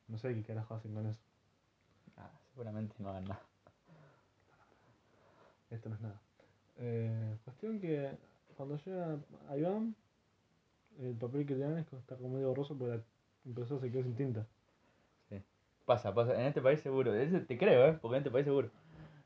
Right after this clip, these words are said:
Speaker 1: Eso no es nada. Agarran como la, la máquina se queda sin tinta.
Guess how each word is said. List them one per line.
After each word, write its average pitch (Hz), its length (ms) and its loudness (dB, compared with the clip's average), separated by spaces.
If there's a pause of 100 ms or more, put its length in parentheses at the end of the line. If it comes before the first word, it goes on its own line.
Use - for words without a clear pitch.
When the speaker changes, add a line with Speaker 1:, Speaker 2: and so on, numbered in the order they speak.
(160)
Speaker 1:
Eso 120 160 -10
no 127 80 -4
es 123 60 -4
nada. 147 260 0 (1300)
Agarran 143 300 0
como 127 220 0
la, 135 160 -2 (220)
la 131 120 -6
máquina 160 280 -2
se 151 120 -4
queda 165 160 -8
sin 165 200 -10
tinta. 208 300 -6